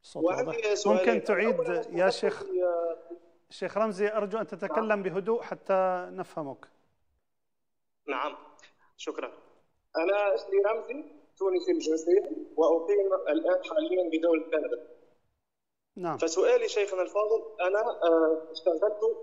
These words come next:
Speaker 2: بتوصيل الطلبات بسيارة، يصل-، يصلني ال-، العنوان، عنوان المطعم وعنوان الحريق، وأذهب إلى المطعم فأسلك الطلب وأوصله إلى الحريق، ولكن هذه الطلبات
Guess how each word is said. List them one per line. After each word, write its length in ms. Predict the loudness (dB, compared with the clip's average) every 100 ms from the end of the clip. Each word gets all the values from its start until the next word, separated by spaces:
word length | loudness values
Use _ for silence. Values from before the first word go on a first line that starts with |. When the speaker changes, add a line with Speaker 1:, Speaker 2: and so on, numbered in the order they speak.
| -14 -20 -2
Speaker 2:
بتوصيل 640 | 2 2 2 0 2 0
الطلبات 640 | 0 -2 -2 0 0 0
بسيارة، 520 | -4 -2 0 2 0 -2 -8 -16 -20 _ _ _ _ -2
يصل-، 500 | 0 0 0 0 0
يصلني 540 | 2 2 2 2 0
ال-، 460 | -2 -6 -4 -2 0 2 2 0 -2 -8 -2
العنوان، 600 | 0 2 2 4 4 2 -2 -6 -6 -6 -6 -4
عنوان 300 | -6 -2 -2
المطعم 440 | 0 -2 -2 -2 -2
وعنوان 320 | -2 2 2
الحريق، 420 | 0 -4 0 0 0 -4 -4
وأذهب 420 | -2 2 0 2
إلى 120 | 0 0
المطعم 320 | -2 -2 -6 -8 -20 -20 _ 0
فأسلك 380 | 0 0 -4 -4
الطلب 400 | -2 -2 0 2
وأوصله 440 | 4 4 2 2
إلى 80 | 2
الحريق، 320 | 0 -2 -4 -8 -20 -14 0
ولكن 380 | 0 2 0
هذه 380 | 2 2 2 2
الطلبات 420 | 0 0 0 -2